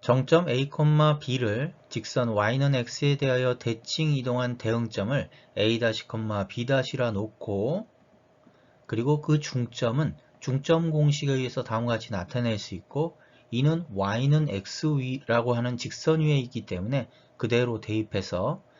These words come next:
정리해주면 일식이 됩니다. 그리고 정점과 대응점에 있는 직선과는 서로 직교하기 때문에 두 직선의 기울기의 곱은 마이너스 일이 돼야 되겠죠?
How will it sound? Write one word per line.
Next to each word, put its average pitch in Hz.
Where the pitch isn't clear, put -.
정리해주면 120
일식이 143
됩니다. 80
그리고 165
정점과 147
대응점에 131
있는 131
직선과는 123
서로 135
직교하기 147
때문에 107
두 143
직선의 139
기울기의 127
곱은 110
마이너스 127
일이 160
돼야 147
되겠죠? 117